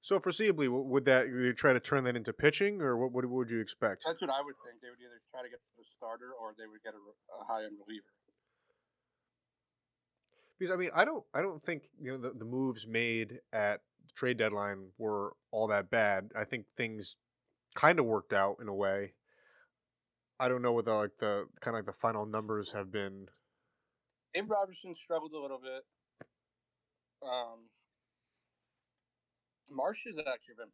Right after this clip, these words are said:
Speaker 2: playing pretty well. He's been playing pretty well since he came over.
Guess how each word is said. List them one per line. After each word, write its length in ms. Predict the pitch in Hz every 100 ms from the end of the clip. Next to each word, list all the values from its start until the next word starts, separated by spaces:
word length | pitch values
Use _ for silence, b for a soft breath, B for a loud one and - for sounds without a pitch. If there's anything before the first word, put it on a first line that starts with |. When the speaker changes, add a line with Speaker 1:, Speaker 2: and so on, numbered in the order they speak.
| -
Speaker 2:
playing 200 | 113 110 -
pretty 140 | 107
well. 220 | 104 107 _ _ _ _ _ _ _ _ _ _ _ _
He's 140 | 143 139
been 180 | 147
playing 260 | 135 135 123
pretty 140 | - 117
well 140 | 110 -
since 120 | -
he 80 | _ 107
came 60 |
over. 320 | 98 98 101